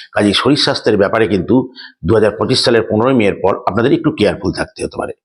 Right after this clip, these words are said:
এবং একই সাথে বৃহস্পতি ষষ্ঠ স্থানে বসে যেটা করবে, আপনার কিন্তু শত্রুতা বাড়িয়ে তুলতে পারে। কোন দিক থেকে?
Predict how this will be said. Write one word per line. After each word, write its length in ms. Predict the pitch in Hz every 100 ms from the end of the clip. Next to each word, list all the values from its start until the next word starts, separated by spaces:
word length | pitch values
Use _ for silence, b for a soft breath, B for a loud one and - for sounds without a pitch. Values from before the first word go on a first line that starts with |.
| _ B B B
এবং 400 | 123 156 113 - 117
একই 220 | 127 165
সাথে 320 | 143 139 156
বৃহস্পতি 540 | 101 120 127 135 151
ষষ্ঠ 320 | - 104 - 147
স্থানে 300 | - 123 98
বসে 240 | 98 139
যেটা 200 | 117 92
করবে, 400 | 78 85 113 - B B
আপনার 300 | - 101 107
কিন্তু 160 | 127 143
শত্রুতা 460 | - 135 - 123
বাড়িয়ে 260 | 92 147 139
তুলতে 200 | - -
পারে। 180 | - - - _ _ _ _ _ _ _ _ -
কোন 200 | 127 127
দিক 200 | 127 127
থেকে? 340 | 139 151 -